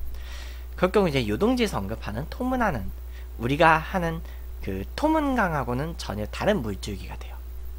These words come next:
자, 그렇고요. 명나라의 요동지와 함께요, 이제 조선에 용비어천가가 있어요.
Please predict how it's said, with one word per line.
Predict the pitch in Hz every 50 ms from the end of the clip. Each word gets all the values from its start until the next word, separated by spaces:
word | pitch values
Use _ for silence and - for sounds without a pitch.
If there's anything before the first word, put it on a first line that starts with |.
| - - - - - - - - - - -
자, | - - 117
그렇고요. | - - 147 156 - - 95 98 123 175 - - - - - - - - - - - - - - - - -
명나라의 | - 120 131 160 196 240 277 285 294 277 180 120
요동지와 | 104 120 147 165 156 156 139 117
함께요, | 107 98 - - 110 147 160 123 - - - - - - - - - - -
이제 | 135 131 123
조선에 | - - 127 131 - 190 180 135 104 95 104 101 95 92 - - - - - - - - -
용비어천가가 | 120 123 143 160 185 214 269 294 277 247 - - 180 156 135 120 113 - -
있어요. | - - - - -